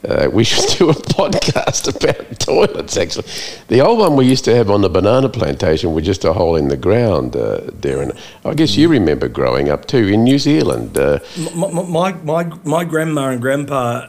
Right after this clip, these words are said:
Speaker 2: lived in a little town called Opunake in New Zealand, about forty miles from my home, and I used to go and stay with them, and they had an, an outdoor toilet. They had a hole in the ground dunny,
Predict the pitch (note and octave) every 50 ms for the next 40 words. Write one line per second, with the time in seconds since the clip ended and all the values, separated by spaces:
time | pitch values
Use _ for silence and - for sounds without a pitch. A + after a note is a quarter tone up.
0 | - - - - B2+ B2+ A#2+ A#2 - A#2 A#2+ C3 B2+ A2+ - C3 C3 B2+ A#2+ A#2
1 | A#2 A#2 A#2+ B2 A#2+ - A2+ A#2 B2 B2+ B2 - C3 A#2 A2+ A2+ A2 A2 G#2+ G#2+
2 | - B2 A#2+ A#2 A2+ A2+ A2+ A2+ G#2+ - - - - C3 B2 A#2+ A#2 A2+ A2+ G#2+
3 | G#2+ A2 A2 - - A2+ G#2+ G#2+ G2+ A2+ - - _ _ - - - A2 G2 F#2+
4 | B2+ C#3+ C3 A#2 A2 G#2 G#2 - - - - - - - _ _ _ _ _ _
5 | _ _ - C3+ C3 B2+ C3+ C3 A#2+ - - B2+ A#2 A2 - - D3 C#3 C3+ C3
6 | A#2+ A2 G#2+ A2 A2+ A2+ - _ _ _ _ - B2 B2 C#3 D#3 F3 D#3+ D#3+ D#3+
7 | C#3 C3 C3 C3 B2 B2 - - - _ - - - A#2 B2 A#2+ B2 A#2 - A#2+
8 | A#2 A2 A2+ - A#2 A2 G#2 G2+ - - _ _ _ _ _ _ _ _ - B2+
9 | B2+ B2+ C3 B2 A#2 A2 F2+ - - - _ _ - - E3 E3+ E3 D3 C#3 C3
10 | B2+ A#2 C3 B2+ A#2+ A#2 A#2 A2+ A#2 A#2+ A2 G#2 A2 C3 D3